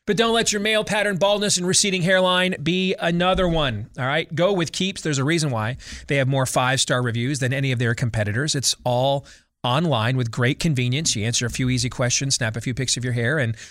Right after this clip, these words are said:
a licensed physician gives you the right F D A-approved hair loss treatment for you. It's also, uh, cheaper. They use the generic versions of the leading hair care products out there, so you save a ton of money, maybe even up to fifty percent off sticker price by going that route.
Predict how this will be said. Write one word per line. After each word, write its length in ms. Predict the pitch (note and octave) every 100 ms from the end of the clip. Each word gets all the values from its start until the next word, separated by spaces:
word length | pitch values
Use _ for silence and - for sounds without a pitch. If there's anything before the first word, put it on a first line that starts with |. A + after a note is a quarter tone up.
| -
a 80 | C#3+
licensed 420 | C3+ C3 - C3+
physician 400 | - C3 C3 D3
gives 180 | D#3+ C3+
you 80 | D3
the 120 | C3+
right 280 | A#2+ B2+ D3+
F 180 | - C3+
D 220 | D3 C3
A-approved 340 | B2 - C3 B2
hair 160 | B2
loss 240 | A#2+ A2+ A2+
treatment 340 | - B2+ B2+
for 120 | -
you. 320 | A#2 G#2+ C3+ D#3+ - -
It's 160 | D3+ - -
also, 640 | D#3+ F3+ - C#3 D#3+ - _ _ _ -
uh, 80 | -
cheaper. 480 | - G#3 - - -
They 120 | C3
use 200 | C#3+ C#3+
the 100 | E3
generic 460 | C#3+ D3+ D#3 D#3+
versions 460 | B2+ D#3+ G3 G#3+ C3+
of 100 | B2
the 80 | C3
leading 380 | C#3 B2+ A2+ A2
hair 320 | - C3 A#2+
care 180 | B2+ A2+
products 400 | B2 A2 A2 -
out 180 | G#2
there, 200 | - A2+
so 240 | D#3+ C3+ A2+ - -
you 80 | -
save 240 | - C#3 B2+
a 60 |
ton 200 | - C#3+
of 60 | B2+
money, 180 | C3+ E3
maybe 220 | C3+ C3
even 160 | B2+
up 80 | A2
to 80 | -
fifty 300 | - C#3+ B2+
percent 420 | A#2+ - D#3 D3 -
off 160 | A#2+
sticker 320 | - - D#3 D3+
price 320 | G#2 G#2+ -
by 140 | A#2+
going 200 | A#2+ A2+
that 220 | A2+ C#3+
route. 240 | A2 F#2+